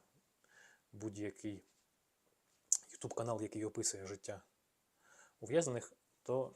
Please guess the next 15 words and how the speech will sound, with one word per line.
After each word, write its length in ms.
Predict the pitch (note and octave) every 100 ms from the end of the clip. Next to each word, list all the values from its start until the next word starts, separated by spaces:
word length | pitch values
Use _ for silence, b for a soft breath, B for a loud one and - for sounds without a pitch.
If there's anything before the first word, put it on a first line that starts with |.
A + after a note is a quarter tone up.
| -
певний 240 | B2 A#2
там 180 | G2 G#2+
типаж 500 | - - G2 - - _ -
існує. 420 | - - G2 G2 - _ _ _ _ _ _ _ _ B B B B B B B _ -
І 420 | C3+ C3+ C3+ - -
цей 160 | - C3
типаж 320 | D3+ A#3 -
має 280 | D3+ C#3+ - -
обмеженість 840 | C3 C3+ E3+ D3+ D3 C#3+ - - -
в 200 | B2 D3
поведінці. 600 | B2 A2+ A2 G2 - - - _ _
І 80 | B2
ця 160 | - A#2+
обмеженість 560 | A2 F3 E3+ C#3+ -
передається 640 | - A2 G#2+ B2 B2+ A#2